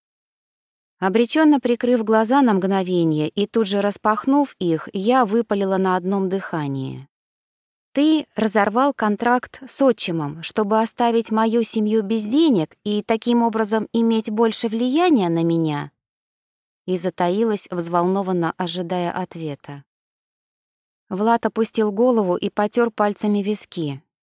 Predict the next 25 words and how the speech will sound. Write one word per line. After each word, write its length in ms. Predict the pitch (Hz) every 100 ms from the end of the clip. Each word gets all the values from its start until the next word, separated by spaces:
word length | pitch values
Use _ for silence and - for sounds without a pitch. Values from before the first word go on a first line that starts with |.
| -
а 80 | 190
потом 380 | 214 214 269 247
накрыл 360 | 220 233 226
мои 220 | 214 214 208
руки 260 | 214 -
своей 360 | - 202 202 202
ладонью, 680 | 196 190 240 240 185 151 -
но 140 | - 190
я 240 | 196 247
осторожно 720 | 285 240 - 220 240 240 240
высвободилась. 960 | 185 170 - 151 147 143 143 139 - - _ _ _ _ _ _ _ _
Его 300 | 202 226 233
прикосновения 880 | 226 233 233 233 240 240 254 226 202
сбивали 560 | 196 214 233 220 175 160
меня, 440 | 156 147 135 135 -
мешали 520 | 185 208 - 254 254
спокойно 580 | 190 - 180 - 247 233
мыслить. 600 | 170 156 - 139 143 - _ _ _ _ _ _ _ _ _ _ -
«Я 480 | 165 202 220 220 - _ -
ожидал, 640 | 208 220 233 214 170 135
что 320 | - - 165
ты 280 | - 254 262
все 280 | - - 226
неправильно 640 | 202 180 180 180 175 170
поймешь», 720 | 160 170 165 156 131 120 -